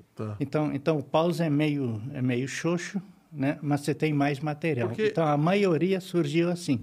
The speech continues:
Speaker 1: Isso não é
Speaker 2: Ali
Speaker 1: digital,
Speaker 2: era
Speaker 1: então?
Speaker 2: C A V, chamado Constant Angular Velocity, velocidade angular constante,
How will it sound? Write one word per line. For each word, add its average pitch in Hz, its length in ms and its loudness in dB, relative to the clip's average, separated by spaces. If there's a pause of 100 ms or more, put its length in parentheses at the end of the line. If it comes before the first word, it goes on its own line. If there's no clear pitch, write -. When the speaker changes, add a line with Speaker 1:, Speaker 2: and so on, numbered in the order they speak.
Speaker 1:
Isso 214 260 2
não 254 160 2
é 226 80 4
Speaker 2:
Ali 156 180 2
Speaker 1:
digital, 175 260 4
Speaker 2:
era 131 100 2
Speaker 1:
então? 135 180 2
Speaker 2:
C 185 80 4
A 180 140 4
V, 139 300 2 (120)
chamado 127 640 -2 (380)
Constant 170 640 0 (920)
Angular 139 720 2
Velocity, 131 720 -2 (160)
velocidade 135 640 -2
angular 139 500 0
constante, - 680 -4